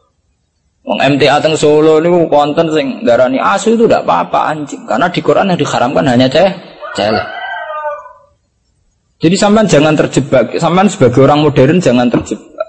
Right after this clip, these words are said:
Kalau niat itu baik semua. Tapi ketika muni nggo mempersatukan umat Islam, dengan dia bikin organisasi sendiri dengan nama sendiri, itu wis nambahi jumlah perpecahan. Lho nggih to, misalnya organisasi yang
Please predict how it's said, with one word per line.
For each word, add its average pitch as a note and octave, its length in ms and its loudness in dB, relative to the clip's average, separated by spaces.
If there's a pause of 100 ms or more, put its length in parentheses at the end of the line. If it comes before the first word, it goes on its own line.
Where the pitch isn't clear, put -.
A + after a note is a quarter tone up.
(120)
Kalau G3 160 2
niat G#3+ 320 2
itu - 160 -2
baik - 160 2
semua. - 320 -12 (1200)
Tapi G#3+ 320 -2
ketika F#3 480 0
muni E3 480 2
nggo C3 240 4
mempersatukan C3 880 0
umat C3 240 0
Islam, A#2 400 -2
dengan F3 320 2
dia A#3 240 4
bikin F#3 320 2
organisasi D#3+ 640 2
sendiri D#3 400 4
dengan E3+ 320 0
nama F3 160 2
sendiri, E3+ 480 4
itu G#3+ 80 2
wis B3 160 2
nambahi F3+ 400 4
jumlah E3 320 4
perpecahan. F3+ 480 0 (1600)
Lho G#3 160 4
nggih B3+ 160 4
to, E3 160 4
misalnya F#3+ 320 2
organisasi G3+ 480 2
yang A3 80 4